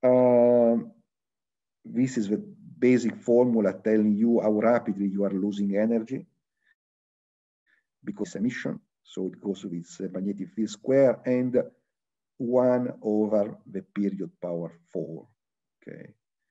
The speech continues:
So of course, if, uh, if a period is small, you are rapidly losing energy and vice versa. Okay.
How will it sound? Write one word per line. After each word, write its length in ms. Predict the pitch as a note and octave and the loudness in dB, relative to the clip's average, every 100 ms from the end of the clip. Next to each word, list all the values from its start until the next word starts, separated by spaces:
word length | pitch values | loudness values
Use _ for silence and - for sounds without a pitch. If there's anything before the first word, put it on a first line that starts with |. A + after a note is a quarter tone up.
| _ _ _ _ _ | _ _ _ _ _
So 540 | - - - E2+ - - | -20 -16 -12 -10 -10 -12
of 160 | - | -14
course, 380 | - G2+ G2+ - | -4 -4 -4 -10
if, 300 | E2+ - - | -14 -14 -10
uh, 160 | E2+ E2+ - _ _ _ _ _ _ _ _ _ | -8 -10 -12 _ _ _ _ _ _ _ _ _
if 160 | G#2+ G#2+ | -4 0
a 80 | A2+ | 0
period 420 | A#2+ A#2+ A2+ G#2 | 0 0 0 -2
is 140 | G2 | -8
small, 420 | F#2+ A#2+ B2 C3 - - _ _ _ _ _ _ _ | -2 0 2 2 -2 -16 _ _ _ _ _ _ _
you 220 | - G2 - | -8 -6 -6
are 380 | G2 G2+ - A2 | -10 -12 -8 0
rapidly 440 | A#2 A#2 G#2 G#2 | 0 2 0 0
losing 380 | F#2+ G2 G2+ E2+ | 0 -4 -6 -6
energy 540 | F#2 F#2 F2+ - F2 - | -6 -6 -8 -12 -16 -14
and 140 | F#2+ E2+ | -16 -12
vice 260 | E2+ E2+ | -14 -12
versa. 560 | F2 E2+ - - - - _ _ _ _ _ _ _ _ | -10 -10 -12 -14 -18 -20 _ _ _ _ _ _ _ _
Okay. 260 | - - | -20 -20